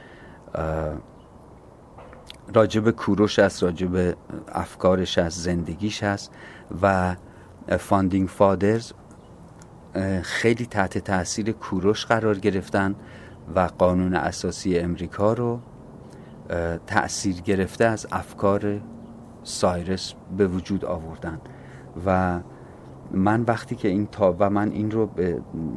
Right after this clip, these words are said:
یکی از تابلوهایی هست از مجموعه مثلاً حدود سی تا تابلو که راجع به زندگی کوروش کشیده شده، یکیش هم همین هست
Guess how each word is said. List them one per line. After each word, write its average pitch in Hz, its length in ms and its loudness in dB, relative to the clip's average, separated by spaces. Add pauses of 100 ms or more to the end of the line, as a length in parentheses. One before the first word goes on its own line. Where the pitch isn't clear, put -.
یکی 113 300 4
از 92 220 2
تابلوهایی 95 560 2
هست 101 220 -2
از 92 240 -4
مجموعه 90 680 -2
مثلاً 87 400 -4
حدود 85 480 -6
سی - 360 -2
تا 95 180 0
تابلو 90 580 -2 (520)
که 95 100 4
راجع 82 260 -2
به 92 80 0
زندگی 90 580 -2
کوروش 90 480 -4
کشیده 90 440 0
شده، 95 280 0
یکیش 110 440 0
هم 95 180 2
همین 82 360 -2
هست 82 360 -10